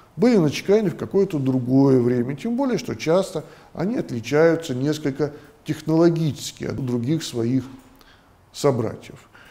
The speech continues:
Это, конечно же, мы еще будем выяснять. Ну и совсем уж редко встречаются десятирублевые монеты тысяча девятьсот первого года, также с поздним портретом,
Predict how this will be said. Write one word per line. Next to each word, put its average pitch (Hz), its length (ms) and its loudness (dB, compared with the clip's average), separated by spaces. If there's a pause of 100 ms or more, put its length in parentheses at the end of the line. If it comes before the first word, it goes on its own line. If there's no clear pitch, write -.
(180)
Это, 233 240 4
конечно 151 500 0
же, 120 140 -2
мы 127 140 -2
еще 139 260 -4
будем 117 480 -2 (680)
выяснять. - 760 0 (280)
Ну 190 160 4
и 170 260 6
совсем 202 600 2
уж 196 200 4
редко 175 300 4
встречаются 143 1000 2 (180)
десятирублевые 131 960 2
монеты 143 600 -2
тысяча 151 540 -6
девятьсот 160 460 -2 (340)
первого 135 540 6
года, 214 400 2 (340)
также 226 460 10
с - 20 -6
поздним 190 560 2
портретом, 214 640 -2